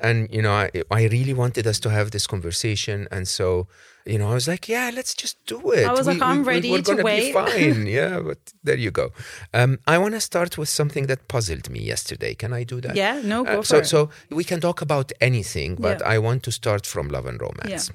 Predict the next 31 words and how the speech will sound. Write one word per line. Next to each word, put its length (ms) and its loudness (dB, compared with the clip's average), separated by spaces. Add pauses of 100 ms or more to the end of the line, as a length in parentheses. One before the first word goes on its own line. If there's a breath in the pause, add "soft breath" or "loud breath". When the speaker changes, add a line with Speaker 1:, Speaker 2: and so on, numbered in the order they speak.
(140)
Speaker 2:
Yeah. 80 -4
Speaker 1:
Okay. 180 -4 (300 loud breath)
A 80 0
couple 340 -2
of 140 -2
days 220 2
ago, 320 2
I 120 -2
posted 760 -2 (540 soft breath)
post 280 -4
from, 480 -4
uh, 380 -6
Sarah 340 -2
Dawn 240 -4
Moore, 340 -6
who 160 -4
was 140 -6
a 60 -6
guest 400 -6
on 140 -10
this 120 -6
podcast, 580 -8
who 60 -16
spoke 320 -4
about 380 -6 (400 loud breath)
love 160 -6
and 160 -8
romance. 440 -6
And 140 -6
she 160 -2
Speaker 2:
Mm-hmm. 40 -4